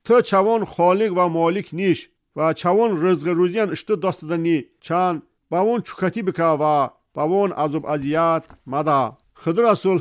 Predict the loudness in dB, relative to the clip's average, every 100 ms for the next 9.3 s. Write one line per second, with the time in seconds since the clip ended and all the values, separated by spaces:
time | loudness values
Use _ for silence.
0 | -2 -2 -2 -2 -6 -4 -4 -2 -4 -4
1 | -2 -2 0 -2 0 0 2 0 0 -2
2 | -2 -2 -2 -4 -6 -6 -6 -6 -8 -4
3 | -4 0 0 -2 _ -4 0 0 -2 -4
4 | -2 0 0 0 -2 0 -2 -4 -2 0
5 | 0 -4 _ _ -8 -8 -2 0 0 0
6 | 0 2 0 0 0 2 0 -2 -2 -4
7 | -4 -2 -2 0 -2 -2 -4 -2 -2 0
8 | -6 -4 -6 0 0 2 0 2 -2 -2
9 | 0 0 0